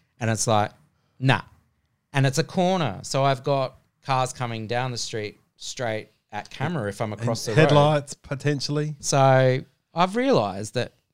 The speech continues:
Speaker 1: nah, that's not gonna happen. So now I, tomorrow I have to send an email off going, "Any chance we can get someone in on a Saturday or a Sunday night?"
Speaker 2: Yeah.
Speaker 1: Preferably a Sunday night.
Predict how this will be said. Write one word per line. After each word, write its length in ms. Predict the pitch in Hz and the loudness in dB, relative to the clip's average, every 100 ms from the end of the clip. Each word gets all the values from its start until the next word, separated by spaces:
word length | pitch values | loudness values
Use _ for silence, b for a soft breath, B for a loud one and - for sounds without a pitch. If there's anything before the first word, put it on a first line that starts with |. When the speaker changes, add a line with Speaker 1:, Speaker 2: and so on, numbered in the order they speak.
| _ _ | _ _
Speaker 1:
nah, 180 | 120 117 | -4 -4
that's 240 | 117 110 | -6 -6
not 60 | 113 | -4
gonna 140 | 101 | -4
happen. 340 | 92 92 92 - _ _ _ _ _ _ _ | -4 -6 -8 -12 _ _ _ _ _ _ _
So 160 | - | 4
now 200 | 123 120 | 6 8
I, 120 | 117 117 - | 6 2 -2
tomorrow 380 | 139 135 139 127 | 4 6 8 8
I 40 | |
have 140 | 120 - | 6 2
to 60 | |
send 240 | 107 120 110 | 0 0 0
an 120 | 101 | 0
email 260 | 110 110 95 | 0 0 0
off 180 | 95 - | -2 -6
going, 480 | - 95 95 98 98 _ _ _ _ _ _ _ _ - - | -6 -4 -2 -4 -12 _ _ _ _ _ _ _ _ -10 4
"Any 200 | 151 151 | 6 6
chance 380 | - 156 143 - | 6 4 4 2
we 100 | 127 | 0
can 80 | |
get 180 | 117 127 | 2 2
someone 300 | - 135 123 | 2 0 2
in 80 | 120 | 0
on 160 | 120 113 | 0 0
a 160 | 107 | -2
Saturday 340 | 104 113 110 107 | 0 0 0 0
or 100 | 104 | 0
a 40 | |
Sunday 340 | 101 107 98 95 | -2 -2 -2 0
night?" 360 | 107 170 110 - - 101 | 0 -2 -4 -14 -20 -14
Speaker 2:
Yeah. 200 | 98 87 | -12 -12
Speaker 1:
Preferably 560 | 98 - 131 113 123 | -6 0 2 2 0
a 60 | 104 | -2
Sunday 360 | - 113 143 104 | -2 -2 -2 -2
night. 260 | 95 95 | -4 -8